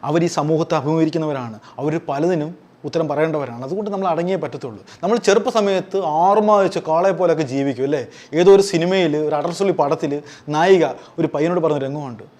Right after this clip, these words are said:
എന്തോ, എനിക്ക് എന്തോ, "തെറ്റ് ചെയ്യാത്തവർ ആരുണ്ട് ഗോപു" എന്നൊക്കെ പറയുന്ന സംഭവം ഉണ്ടല്ലേ? ശരിക്കും പറഞ്ഞാൽ അതാണ്, തെറ്റ് ചെയ്യാത്തവർ ആരുമില്ല. ചെറുപ്പ സമയത്ത് എല്ലാവരും തെറ്റ് ചെയ്യും, പക്ഷേ വയസ്സാകുമ്പോൾ നമ്മൾ കരുതിയിരിക്കണം, നമ്മൾ പലതും കണ്ടില്ല എന്ന് നടിക്കണം. പക്ഷേ ഇയാളെന്താ ചെയ്തേക്കുന്നത്? കുടുംബത്തെ മറന്നു,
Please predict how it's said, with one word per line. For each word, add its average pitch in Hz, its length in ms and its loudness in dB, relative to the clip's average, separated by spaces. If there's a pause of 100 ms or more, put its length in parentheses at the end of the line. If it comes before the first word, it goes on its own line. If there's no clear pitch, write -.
(380)
എന്തോ, 175 220 -6 (200)
എനിക്ക് 165 340 -8
എന്തോ, 180 260 -2 (220)
"തെറ്റ് 190 140 0
ചെയ്യാത്തവർ 185 420 0
ആരുണ്ട് 165 420 0
ഗോപു" 151 280 2
എന്നൊക്കെ 156 220 -4
പറയുന്ന 147 240 -4
സംഭവം 143 300 -6
ഉണ്ടല്ലേ? 131 300 -8
ശരിക്കും 143 280 -8
പറഞ്ഞാൽ 147 160 -2
അതാണ്, 143 280 -2
തെറ്റ് 127 180 -12
ചെയ്യാത്തവർ 151 300 -2
ആരുമില്ല. 147 580 -2 (300)
ചെറുപ്പ 165 220 2
സമയത്ത് 165 340 -2
എല്ലാവരും 160 420 0
തെറ്റ് 147 180 -6
ചെയ്യും, 123 280 -6
പക്ഷേ 135 240 -12 (340)
വയസ്സാകുമ്പോൾ 156 600 2 (120)
നമ്മൾ 131 260 -12
കരുതിയിരിക്കണം, 117 520 -8 (120)
നമ്മൾ 139 320 -8
പലതും 147 300 -4
കണ്ടില്ല 139 260 -4
എന്ന് 139 120 -6
നടിക്കണം. 123 420 -10 (240)
പക്ഷേ 175 140 -2
ഇയാളെന്താ 196 280 4
ചെയ്തേക്കുന്നത്? 180 520 2 (300)
കുടുംബത്തെ 170 360 2
മറന്നു, 156 360 -2